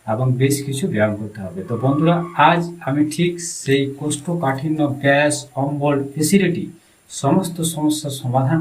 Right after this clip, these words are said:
করার একটাই মাত্র উপায় বলবো যে যোগাভ্যাস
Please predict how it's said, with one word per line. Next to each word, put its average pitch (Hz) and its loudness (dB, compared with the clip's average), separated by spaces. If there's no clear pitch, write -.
করার 131 2
একটাই 180 4
মাত্র 160 -2
উপায় 147 0
বলবো 135 -2
যে 120 2
যোগাভ্যাস 135 2